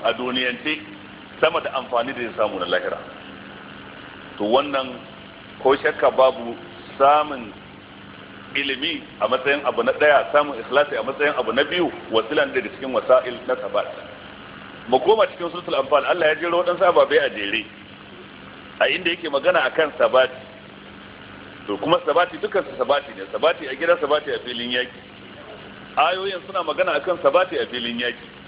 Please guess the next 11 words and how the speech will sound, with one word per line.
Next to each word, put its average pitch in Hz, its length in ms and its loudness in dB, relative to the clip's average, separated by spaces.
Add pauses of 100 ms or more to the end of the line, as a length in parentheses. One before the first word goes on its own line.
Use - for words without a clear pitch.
(260)
"Ya 151 220 4
ayyuhallazina 160 640 -4 (100)
amanu 156 260 -4
idza 139 280 4
laqitum 165 480 -2
fi'atan 160 420 4 (640)
fasbutu - 440 2 (2500)
wadhkurullaha 156 760 0
kaseeran 160 380 -2
la'allakum 139 460 -2
tuflihun." - 480 -8